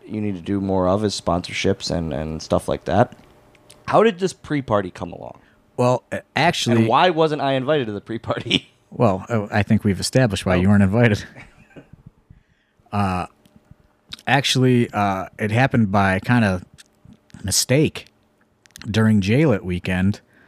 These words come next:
Speaker 2: um, Filthy Tom Lawler and a couple other guys walked, you know, they walked up the street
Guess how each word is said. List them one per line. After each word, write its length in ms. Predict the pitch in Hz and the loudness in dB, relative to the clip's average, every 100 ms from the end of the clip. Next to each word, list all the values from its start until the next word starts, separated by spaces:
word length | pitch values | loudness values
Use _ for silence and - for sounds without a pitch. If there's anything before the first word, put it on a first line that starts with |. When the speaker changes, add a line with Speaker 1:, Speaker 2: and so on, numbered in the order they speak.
| _ _ _ _ | _ _ _ _
Speaker 2:
um, 680 | 98 92 92 90 90 87 87 - _ - | -4 -2 0 -2 -2 -4 -8 -12 _ -16
Filthy 360 | 107 135 123 110 | -2 0 0 0
Tom 340 | 131 113 107 | 2 2 4
Lawler 720 | 104 117 127 101 95 104 107 _ _ _ _ _ _ _ _ | 2 2 2 2 2 0 -2 _ _ _ _ _ _ _ _
and 180 | 107 95 | 0 0
a 40 | |
couple 340 | - 117 104 107 | 0 0 2 2
other 220 | 139 113 | 2 2
guys 640 | 98 95 92 92 92 - _ - _ - | 4 4 4 2 -2 -6 _ -20 _ -2
walked, 400 | 110 113 - 123 - _ - | 2 2 0 -10 -14 _ 0
you 100 | 117 | 2
know, 240 | 95 107 | 2 0
they 180 | 117 110 | 0 2
walked 340 | 104 110 104 113 | 4 2 2 -2
up 120 | - | 0
the 60 | 104 | -4
street 540 | - 147 143 120 | 0 2 2 0